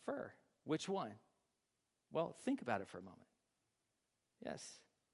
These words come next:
Then all of a sudden the lights come on, the writer said. And all of a sudden what you realize is this, the soft, warm fur is the underbelly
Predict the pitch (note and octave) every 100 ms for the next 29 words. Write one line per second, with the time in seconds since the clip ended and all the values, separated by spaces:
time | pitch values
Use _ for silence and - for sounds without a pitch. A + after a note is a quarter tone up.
0 | _ _ _ - D#3+ D#3+ F3 F3+ - G3
1 | F#3 F#3 E3+ G3 A3+ - - C3+ G2+ E2+
2 | F2 - - _ _ _ _ _ _ _
3 | _ _ C3+ C3+ B2 - A#2 - - -
4 | _ _ _ _ _ - - D#3+ D#3+ F3+
5 | F#3+ E3+ G3 F3+ F3+ F3+ F3+ D#3 F#3+ F#3
6 | F#3 F3 D3+ E3+ B3+ F3 - - - D3+
7 | - F3+ F3 F3 E3 F3+ E3+ - F3 G3+
8 | C#4+ - - _ - - D#3 C#3+ E3 D#3+
9 | F3+ G3+ E3+ F3+ G3+ A3+